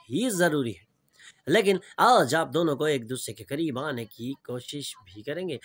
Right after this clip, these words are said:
और रोमांस भी दो आतिशा होगा। लकी नंबर आठ,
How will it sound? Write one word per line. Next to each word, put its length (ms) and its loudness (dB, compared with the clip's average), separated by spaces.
और 300 2
रोमांस 600 -6
भी 120 -14
दो 220 -2
आतिशा 500 -6
होगा। 320 -8
लकी 260 4
नंबर 200 2
आठ, 220 2